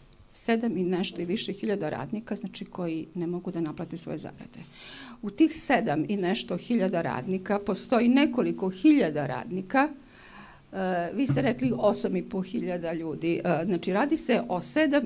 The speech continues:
i po hiljada domaćinstava u Nišu i okolini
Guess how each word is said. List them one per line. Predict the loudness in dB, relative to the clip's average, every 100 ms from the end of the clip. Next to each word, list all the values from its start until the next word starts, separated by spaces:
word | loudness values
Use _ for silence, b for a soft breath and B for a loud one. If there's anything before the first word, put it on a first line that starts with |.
| 2
i | 2 2
po | 0 -6
hiljada | -4 2 4 4 0 -4 -6 -4
domaćinstava | 0 4 4 4 2 2 0 -4 -4 -6 -8 B B B B B
u | 0
Nišu | 4 8 8 6 0 0
i | 0
okolini | 0 -2 0 0 0 -2